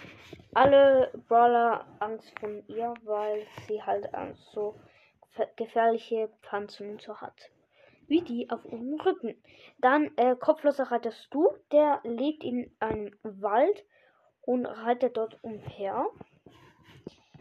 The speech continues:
Äh, Hexe Shelly lebt in einer Hütte, also in einer Hexenhütte und macht dort die Zaubertränke für ihre Schüsse.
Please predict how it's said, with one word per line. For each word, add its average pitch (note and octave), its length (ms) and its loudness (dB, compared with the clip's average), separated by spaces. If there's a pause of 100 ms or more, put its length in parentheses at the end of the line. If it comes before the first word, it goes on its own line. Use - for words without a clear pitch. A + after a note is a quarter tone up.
(280)
Äh, A#3+ 420 2
Hexe F4 480 -8
Shelly C#4 640 0 (480)
lebt C#4 320 0
in B3 220 -8
einer G#3+ 440 0
Hütte, E4 480 2
also G#3 220 -4
in F3+ 120 -12
einer E3+ 200 -12
Hexenhütte C4+ 880 -2
und A#3 380 -12
macht A3+ 300 -8
dort A3+ 220 -6 (600)
die - 120 -20
Zaubertränke A3+ 720 -4
für - 140 -16 (180)
ihre G#3+ 260 -8
Schüsse. - 720 -12